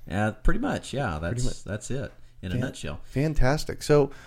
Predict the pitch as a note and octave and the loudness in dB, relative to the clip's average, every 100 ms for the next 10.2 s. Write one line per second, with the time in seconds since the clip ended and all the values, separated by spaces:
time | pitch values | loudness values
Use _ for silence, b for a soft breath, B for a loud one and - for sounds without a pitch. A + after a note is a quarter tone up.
0 | B - C3+ D3+ - G#3 G#3+ F#3 - E3+ | B -6 0 0 4 4 4 2 2 2
1 | E3+ D3+ C3+ - E3 E3+ - B2+ A#2+ A2 | 2 0 0 0 2 0 0 0 2 4
2 | C#3 A3 B2+ F#2+ F#2+ F2+ - F#2 E2 - | 4 4 2 -2 -4 -6 -6 -6 -8 -10
3 | G2+ - - b b b b - A#2+ B2+ | -10 -10 -12 b b b b -6 -2 0
4 | C3 C3 B2 - G#2+ G#2+ G#2 G2 A#2+ A2 | 0 0 -2 -4 -4 -2 -2 -4 -4 4
5 | - E3+ - D3+ - C3 F#2+ E2 - - | 8 8 8 -4 -4 0 0 0 -6 -8
6 | - - G2+ - B2+ B2+ B2 A2+ - A2+ | -12 -8 -6 -2 -2 -2 -4 0 2 2
7 | G2+ F#2+ G#2 - G#2 - F2+ D#2+ - D#2 | 0 -4 -4 -4 -6 -4 -6 -2 0 0
8 | G2+ A#2 - A2+ A2 E3 F#3+ - F#2 - | -2 -4 -4 -4 -2 -2 -4 -6 -6 -2
9 | F#2+ G2 F#2+ F2 E2+ D#2 C#2 D#2+ E2+ A2 | -2 -2 -2 -4 -4 -6 -4 -2 0 0
10 | G#2+ | 0